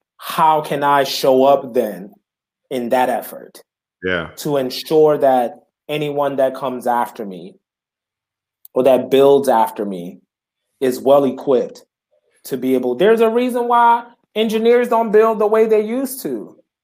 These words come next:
Speaker 1: but
Speaker 2: Mm.
Speaker 1: there's also a reason why engineers don't build the way they used to. You know what I'm
Speaker 2: Wow.
Speaker 1: saying? If you're getting what I'm meaning right here.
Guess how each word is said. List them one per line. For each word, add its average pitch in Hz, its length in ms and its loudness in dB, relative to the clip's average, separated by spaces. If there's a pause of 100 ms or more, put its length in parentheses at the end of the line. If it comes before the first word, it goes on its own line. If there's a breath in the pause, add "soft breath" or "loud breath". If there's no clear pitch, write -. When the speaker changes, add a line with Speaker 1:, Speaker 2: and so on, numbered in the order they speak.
(100)
Speaker 1:
but 143 180 2
Speaker 2:
Mm. - 40 -2
Speaker 1:
there's 135 240 0
also 202 400 2
a 151 60 4
reason 139 400 -4
why 127 400 -2
engineers 123 600 -10
don't 120 240 -12
build 113 240 -6
the 101 60 -12
way 107 200 -8
they 107 140 -8
used 104 380 -14
to. 92 40 -16
You 73 80 -20
know - 120 -20 (360)
what 78 80 -6
I'm 78 180 -2
Speaker 2:
Wow. 78 60 -4
Speaker 1:
saying? 123 140 -2
If 127 120 -4
you're 131 140 -4
getting 131 340 2
what 135 140 4
I'm 127 180 0
meaning 160 380 2
right 87 420 2
here. - 220 -6